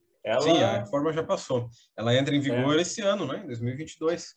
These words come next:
Speaker 1: Essa reforma, ela reforça a expansão da matemática e da língua portuguesa. Consequentemente,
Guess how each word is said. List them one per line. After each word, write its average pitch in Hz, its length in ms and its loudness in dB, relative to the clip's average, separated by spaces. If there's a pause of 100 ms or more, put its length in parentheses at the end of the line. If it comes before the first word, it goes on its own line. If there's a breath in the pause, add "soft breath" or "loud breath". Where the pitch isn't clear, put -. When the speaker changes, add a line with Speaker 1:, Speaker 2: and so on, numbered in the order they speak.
Speaker 1:
Essa 123 220 -4
reforma, 143 440 0
ela 170 80 2
reforça 143 540 2
a 175 40 -4
expansão 147 500 -4
da 147 140 0
matemática 135 760 -4
e 165 40 -6
da 165 100 -2
língua 156 300 -4
portuguesa. 117 680 -6 (140)
Consequentemente, 147 1120 -6